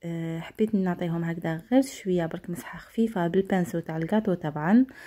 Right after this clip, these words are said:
من الفوق هكذا ما كان باش يعطيني هذيك اللمعه هذيك اختياريه. آه، هنا تزيين اختياري، تحبوا تخليوهم كيما راهم خليوهم. ودرت لهم شويه لافاي دور هذيك،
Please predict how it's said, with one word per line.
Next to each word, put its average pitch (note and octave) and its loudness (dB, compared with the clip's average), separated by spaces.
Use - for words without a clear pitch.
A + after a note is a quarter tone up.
من G3 -2
الفوق F3+ -2
هكذا F3+ 0
ما E3+ 0
كان F3+ 0
باش - -4
يعطيني F3 0
هذيك F3 0
اللمعه D#3+ 0
هذيك D3+ 2
اختياريه. D#3+ 0
آه، G3+ 2
هنا G3+ 6
تزيين A3 6
اختياري، F3 0
تحبوا G3+ -6
تخليوهم G3 0
كيما G#3 4
راهم A#3+ 8
خليوهم. E3 4
ودرت A#3 2
لهم G3 0
شويه F3+ -2
لافاي E3 -2
دور F3+ 0
هذيك، D#3+ 0